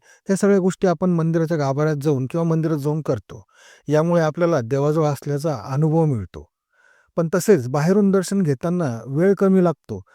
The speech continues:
पण मनाच्या गाभाऱ्यात एक सुखद भक्तिभावाचा अनुभव येतो. आता या दोन्ही पद्धतीचा उद्देश एकच आहे, तो म्हणजे देवाशी आत्मिक जोडा. तर मित्रांनो, आजच्या काळात सर्वांनाच वेळ मिळतो असे नाही. ऑफिसला जाताना, बाजारात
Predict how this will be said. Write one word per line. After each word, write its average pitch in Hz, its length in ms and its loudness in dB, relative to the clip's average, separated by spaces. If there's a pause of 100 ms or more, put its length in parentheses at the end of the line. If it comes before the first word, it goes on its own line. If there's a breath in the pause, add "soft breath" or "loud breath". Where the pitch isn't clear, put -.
(220 soft breath)
पण 170 100 0
मनाच्या 165 440 0
गाभाऱ्यात 160 560 -2
एक 160 180 -6
सुखद 170 380 -2
भक्तिभावाचा 143 880 -4
अनुभव 139 300 -2
येतो. - 300 -10 (800 soft breath)
आता 143 160 -2
या 180 160 4
दोन्ही 175 500 4
पद्धतीचा 175 500 -2
उद्देश 175 380 -2
एकच 190 280 0
आहे, 101 240 -6
तो - 320 -6
म्हणजे 175 340 0 (100)
देवाशी 143 420 -4
आत्मिक 135 360 -6
जोडा. 101 300 -8 (760 soft breath)
तर 185 60 2
मित्रांनो, 190 440 2
आजच्या 151 300 -4
काळात 190 220 0
सर्वांनाच 165 580 -2
वेळ 196 180 4
मिळतो 180 420 0
असे 139 260 -4
नाही. 110 260 -4 (640 soft breath)
ऑफिसला 160 400 -2
जाताना, 127 600 -2
बाजारात 147 420 -2